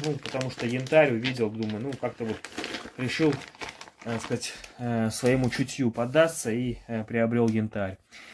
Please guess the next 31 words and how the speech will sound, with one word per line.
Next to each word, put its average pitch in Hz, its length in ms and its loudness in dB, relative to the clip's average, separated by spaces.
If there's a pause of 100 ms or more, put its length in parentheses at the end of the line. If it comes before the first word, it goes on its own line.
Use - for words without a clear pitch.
(240)
Ну, 147 120 4
а 160 80 6
теперь 175 220 2
давайте 156 420 6
перейдём, 139 480 4 (140)
м, 127 300 -4
к - 140 -8
монетам, 156 580 4
да, 147 140 8
то 139 60 0
есть 117 120 -4
я, 135 60 0
по-моему, 127 280 0
вам 123 120 2
всё - 240 0
показал, 127 720 6
если 127 240 -6
я 131 60 -2
не 131 80 -2
ошибаюсь, 123 520 2
всё - 280 2
рассказал. 123 500 4
И 131 140 -4
уже 131 180 -4
когда 127 320 0
я 117 220 2 (260)
в 110 120 -2
обед 135 380 6
приехал 127 460 -2
на 120 240 2
барахолку, 127 760 -2